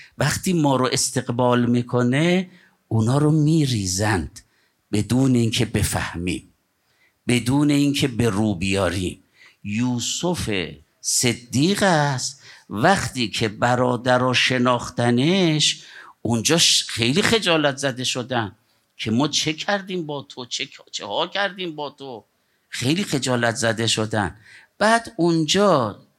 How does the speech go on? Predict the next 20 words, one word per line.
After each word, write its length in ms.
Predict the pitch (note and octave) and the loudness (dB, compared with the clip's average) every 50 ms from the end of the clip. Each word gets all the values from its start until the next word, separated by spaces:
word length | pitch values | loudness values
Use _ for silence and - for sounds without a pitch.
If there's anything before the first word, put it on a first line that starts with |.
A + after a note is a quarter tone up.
| _ - | _ -8
یوسف 600 | C3+ C3 D3 D#3 D3+ C#3 - - - C#3+ C3+ - | -4 -2 0 0 0 0 0 0 0 0 0 -2
سلام 460 | - - C#3+ D3+ D3 D3 C#3+ C#3+ C#3+ | -2 -2 0 2 2 2 2 2 2
الله 280 | C#3 C#3 C#3 C#3 C#3 C#3 | 2 0 0 0 0 2
علیه 560 | - C3 C#3+ C#3 D3 D#3+ F3 F#3 G#3+ A3+ G#3+ - - - - - - - _ - | 2 2 2 2 0 0 0 0 -2 -4 -6 -8 -14 -20 -20 -20 -20 -14 _ -4
میگه: 260 | E3 E3+ E3+ G#3 A3+ | -2 -2 0 0 2
«شیطان 840 | G#3+ - - - F3+ E3+ E3 D#3+ - - - - F#3 G3 G3+ F#3 E3+ | 2 2 2 2 2 0 -2 -2 -4 -6 -4 -2 -2 -2 -2 -4 -2
بین 420 | E3+ F3+ F#3 G3 G3+ F#3+ G3 G3 | 0 0 0 0 0 -2 -2 0
من 580 | G3 F#3+ F#3 F3+ F#3 F#3 F#3 F#3 E3+ D3 B2+ A2+ | 0 0 2 2 4 4 4 4 4 4 2 2
و 120 | G#2+ A2 G#2 | 2 0 0
شما 600 | - - - A2 G#2 G2+ G#2 G#2 G2 F2+ E2 - - | -2 -2 -2 -2 -2 0 0 0 -2 -2 -4 -4 -2
تفرقه 460 | E2 E2+ - - - F#2+ F#2 - F#2 | -2 -2 -2 -4 -8 -8 -6 -4 -6
انداخت.» 440 | D#2+ F2 E2+ D#2+ D2 F2+ F2 - _ _ _ - - - _ | -6 -6 -6 -6 -6 -6 -6 -6 _ _ _ -20 -20 -16 _
نمیگه 480 | - G#2+ B2 D3 F3+ G3+ G#3+ F3 E3 D3+ | -4 -2 0 0 2 0 0 0 -2 -2
بین 380 | C3+ B2 C#3+ C#3 C3 B2+ B2+ A#2+ | -2 -2 -2 -2 -2 -2 -2 -4
شما 440 | - - - B2+ A#2+ A#2 A#2+ A#2 | -6 -6 -6 -4 -2 -2 -2 -2
با 200 | A2 F#2 G#2+ - | -2 -2 -4 -4
منا، 420 | A#2 A2+ A#2 A#2 A2+ A2+ A2+ A#2+ B2 | -2 -2 -2 -2 -2 -2 -4 -4 -2
اول 380 | - C3 B2+ A#2+ A#2 D3 D#3+ | -2 -2 -2 -2 -2 -2 -2
میگه 240 | E3+ E3+ D#3+ C#3+ E3 | -2 -2 -2 -2 -2
کی؟ 440 | E3 E3 F3+ F#3 F#3+ G3+ A#3+ D4+ - | -2 -2 -2 -2 -2 -2 -4 -6 -12